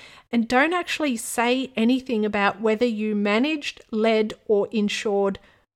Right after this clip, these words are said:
well, or what the pos-,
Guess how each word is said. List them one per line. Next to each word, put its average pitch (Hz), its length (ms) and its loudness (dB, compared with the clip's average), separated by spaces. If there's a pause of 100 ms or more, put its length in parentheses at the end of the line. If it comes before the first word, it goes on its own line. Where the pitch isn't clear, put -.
well, 196 600 2 (1160)
or 269 120 0
what 262 240 -2
the 240 100 -12
pos-, 233 240 -4